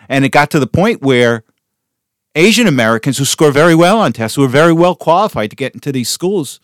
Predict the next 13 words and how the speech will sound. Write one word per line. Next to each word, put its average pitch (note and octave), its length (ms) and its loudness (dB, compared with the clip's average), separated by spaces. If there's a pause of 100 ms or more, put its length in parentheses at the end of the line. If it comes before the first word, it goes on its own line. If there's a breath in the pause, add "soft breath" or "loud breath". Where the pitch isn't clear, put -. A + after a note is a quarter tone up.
(400)
were C3+ 120 -2
being D3 280 0
discriminated C#3 720 0
against G2 380 -8
because G#2+ 640 -8 (340)
Harvard G2+ 400 -2
and G#2+ 120 -2
North G#2+ 160 -4
Carolina B2 380 -4
wanted A#2+ 200 -2
more B2+ 140 0
black E3+ 280 -4
students. - 520 -10